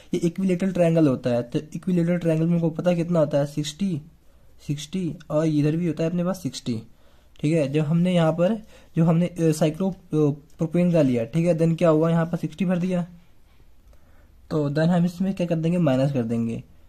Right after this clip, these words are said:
जब इसमें minus करेंगे, then value क्या आ जाएगी, जैसे one zero nine degree ट्वेंटी एट minute से हमने minus किया सिक्सटी degree, ठीक है, ये अपनी ज़ीरो ज़ीरो आ गई।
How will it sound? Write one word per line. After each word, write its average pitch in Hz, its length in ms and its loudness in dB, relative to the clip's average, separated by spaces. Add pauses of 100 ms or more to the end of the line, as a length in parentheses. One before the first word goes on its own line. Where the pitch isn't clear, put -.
(600)
जब 156 160 2
इसमें 180 180 2
minus 156 300 4
करेंगे, 160 260 0
then 160 200 2
value 151 280 2
क्या 165 120 0
आ 156 40 2
जाएगी, 151 280 2
जैसे 156 180 0
one 147 320 0
zero 147 240 0
nine 143 380 -2
degree 139 380 -2 (200)
ट्वेंटी 143 460 -4
एट 156 220 -4
minute 143 340 0
से 147 200 -4
हमने 151 260 -2
minus 139 320 -2
किया 143 180 -2
सिक्सटी 160 460 -6 (400)
degree, 123 340 0 (440)
ठीक 147 100 -2
है, 160 60 0
ये 147 60 0
अपनी 147 220 -4
ज़ीरो 139 180 -2
ज़ीरो 143 220 0
आ 139 60 0
गई। 170 140 -2